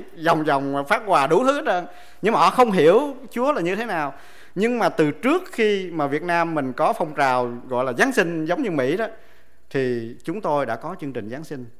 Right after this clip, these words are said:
Và qua đó mà nhiều người đã học biết rõ Giáng sinh là gì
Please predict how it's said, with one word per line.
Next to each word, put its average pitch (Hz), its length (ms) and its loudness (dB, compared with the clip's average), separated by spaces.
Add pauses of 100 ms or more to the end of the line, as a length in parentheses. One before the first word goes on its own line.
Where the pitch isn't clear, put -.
(440)
Và 117 120 2
qua 131 300 -2
đó 147 300 -2
mà 175 140 -6
nhiều 120 240 -4
người 110 340 -4
đã 101 420 -8 (340)
học - 240 -12
biết 214 260 -4
rõ 139 480 0 (440)
Giáng 226 180 0
sinh 175 200 0
là 143 100 2
gì 120 320 -4